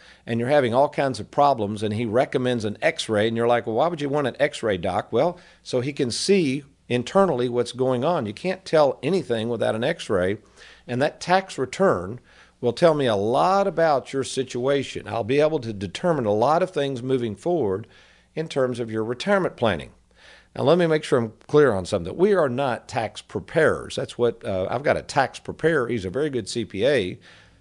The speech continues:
So I'm not doing income taxes. That's not what we're offering to do. What we're doing is tax planning for the future and for your retirement accounts. We're trying to keep your taxes down on those accounts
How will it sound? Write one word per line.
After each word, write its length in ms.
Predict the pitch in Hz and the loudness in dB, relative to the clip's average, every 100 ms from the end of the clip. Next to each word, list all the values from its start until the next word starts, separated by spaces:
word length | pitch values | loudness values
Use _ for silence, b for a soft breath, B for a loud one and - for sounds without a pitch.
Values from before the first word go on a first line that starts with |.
| _ | _
So 120 | 160 | 0
I'm 60 | |
not 280 | 208 196 120 | 2 0 0
doing 400 | 123 160 117 110 | 0 2 0 -2
income 360 | 139 139 127 107 | -2 -2 0 -4
taxes. 420 | 101 87 - 85 | 0 -2 -2 -4
That's 180 | 143 156 | -4 -2
not 160 | 160 - | -2 -2
what 160 | - | -4
we're 160 | 123 113 | 2 2
offering 320 | 110 - 92 | 2 0 -8
to 60 | 87 | 0
do. 200 | 135 95 | 0 2
What 160 | 113 | 0
we're 60 | 123 | -2
doing 520 | 104 175 175 107 110 B B B B | 0 0 0 -2 -8 B B B B
is 200 | - 110 - | -8 -8 -6
tax 440 | - 147 143 - | -2 0 0 -6
planning 640 | - - 151 123 101 104 b b b b | -6 0 2 2 -2 -4 b b b b
for 440 | _ - 151 135 117 | _ 0 2 4 4
the 80 | 110 | 0
future 420 | - 160 - 107 | 0 -2 0 -2
and 160 | 113 117 | -2 -2
for 220 | 107 113 | 0 0
your 120 | 117 | 0
retirement 400 | 120 170 180 131 | -2 0 2 0
accounts. 300 | 95 98 - | -2 -4 -4
We're 100 | 113 | -8
trying 440 | 98 - 143 156 | -8 -4 -2 -2
to 80 | 156 | -4
keep 320 | 139 139 117 | -6 -6 -6
your 100 | 107 | -6
taxes 540 | 98 - 165 151 - 95 | -6 -2 -2 -2 -8 -2
down 220 | 107 110 | 0 2
on 100 | 104 | 0
those 160 | 101 98 | -2 -4
accounts 520 | - 95 92 - | -2 -2 0 -4